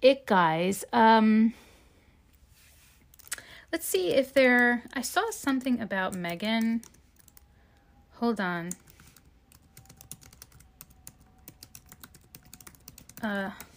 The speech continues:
before I go, I thought I briefly just, um, earlier this morning,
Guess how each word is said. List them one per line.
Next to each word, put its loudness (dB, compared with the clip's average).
before -14
I -8
go, -12
I -12
thought 0
I 4
briefly -2
just, -6
um, -6
earlier -2
this -8
morning, -8